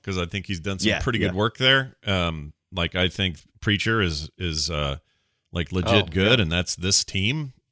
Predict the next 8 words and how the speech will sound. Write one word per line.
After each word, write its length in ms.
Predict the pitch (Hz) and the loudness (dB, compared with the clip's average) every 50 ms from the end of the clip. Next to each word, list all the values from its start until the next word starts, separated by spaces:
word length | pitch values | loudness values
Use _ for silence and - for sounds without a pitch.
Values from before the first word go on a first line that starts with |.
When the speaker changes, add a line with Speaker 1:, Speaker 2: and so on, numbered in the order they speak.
| _ _ | _ _
Speaker 1:
of, 440 | 95 90 87 82 80 73 76 - - _ - | -4 -2 0 -2 -2 -4 -8 -12 -16 _ -4
of 260 | 90 85 82 78 - | -2 -2 -2 -2 -2
him 240 | - 98 92 95 98 | -2 -2 0 0 0
and 80 | 90 | -2
his 120 | 85 80 73 | -2 -4 -4
buddy, 680 | - 92 87 87 87 85 85 85 82 85 82 80 80 76 | -4 -4 -2 -2 0 -2 -2 -2 -2 -2 -4 -4 -6 -6
was 180 | 78 80 73 | -6 -8 -8
it, 100 | 80 76 | -8 -10